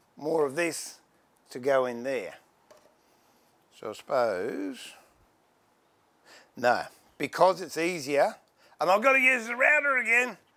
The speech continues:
we'll, uh, cut these up first. So what length? I'll cut those at the same length. There you go.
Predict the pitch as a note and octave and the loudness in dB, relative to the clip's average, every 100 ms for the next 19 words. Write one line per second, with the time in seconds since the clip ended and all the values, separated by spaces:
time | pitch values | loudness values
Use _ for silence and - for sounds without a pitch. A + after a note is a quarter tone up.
0 | _ _ _ C#3 D3+ E3 D#3+ D#3 D3 D3 | _ _ _ -4 2 4 4 2 4 4
1 | C#3+ - _ _ _ _ _ _ - D#3+ | 4 0 _ _ _ _ _ _ -4 -4
2 | D3 C3+ C3 C3 - - A#2+ G2+ - - | -2 -4 -4 -4 -6 -6 -8 -6 -10 -20
3 | - _ _ _ - - _ _ _ _ | -20 _ _ _ -20 -20 _ _ _ _
4 | - - - - - G2+ G2+ C3 D#3 - | -12 -12 -20 -20 -8 -4 -2 0 0 -2
5 | G#2 G2+ - - - _ _ _ _ _ | -8 -8 -10 -20 -20 _ _ _ _ _
6 | _ _ _ _ _ - _ - _ _ | _ _ _ _ _ -20 _ -20 _ _
7 | - _ _ _ _ _ _ _ _ _ | -20 _ _ _ _ _ _ _ _ _
8 | _ _ _ _ _ _ - _ _ _ | _ _ _ _ _ _ -20 _ _ _
9 | - _ _ _ _ _ - A2 A2+ - | -20 _ _ _ _ _ -6 -4 0 2
10 | B2 B2+ A2 - G#2+ B2+ A#2+ A2 C3+ F2+ | 4 2 2 -6 -4 0 0 0 -8 -8
11 | - G#2 E2 A#2+ | -12 -14 -10 -8